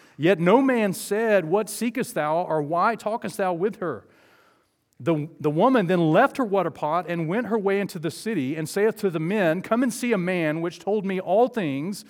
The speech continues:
ever I did. Is not this the Christ?" And they went out of the city and came unto him. In the meantime, his disciples prayed him,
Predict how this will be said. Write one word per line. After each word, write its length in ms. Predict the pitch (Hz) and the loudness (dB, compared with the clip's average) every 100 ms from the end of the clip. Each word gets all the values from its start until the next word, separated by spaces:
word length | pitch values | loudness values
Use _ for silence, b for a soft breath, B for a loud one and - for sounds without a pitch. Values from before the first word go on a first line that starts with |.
| b b b | b b b
ever 360 | - 196 208 175 | 0 2 2 0
I 160 | 170 156 | -2 -2
did. 480 | 147 147 120 123 | -2 0 0 -2
Is 400 | 123 190 262 262 | -2 0 0 0
not 420 | 214 214 214 160 131 | -2 0 -2 -2 -4
this 480 | 175 185 - - _ b b - | -2 -4 -6 -16 _ b b -8
the 140 | 143 | -8
Christ?" 800 | - - 160 175 131 - - - _ b b b | -8 -8 -2 0 -2 -8 -16 -20 _ b b b
And 80 | 143 | 2
they 100 | 165 | 4
went 200 | 175 175 | 6 6
out 180 | 220 277 | 6 4
of 60 | |
the 80 | 226 | 0
city 340 | - 220 214 190 | -2 -2 0 -2
and 80 | |
came 300 | 160 196 254 | 0 0 0
unto 160 | 214 139 | -2 -2
him. 300 | 135 131 170 | -2 -2 -2
In 100 | 180 | 0
the 60 | 180 | 0
meantime, 800 | 170 233 294 285 190 143 139 208 | 0 2 2 2 0 0 0 0
his 120 | 165 | -2
disciples 760 | 190 - 202 233 285 214 180 135 | -2 -2 0 0 0 -2 -4 -6
prayed 380 | - 226 277 | -6 -2 -2
him, 440 | 180 147 123 127 | -2 -6 -6 -8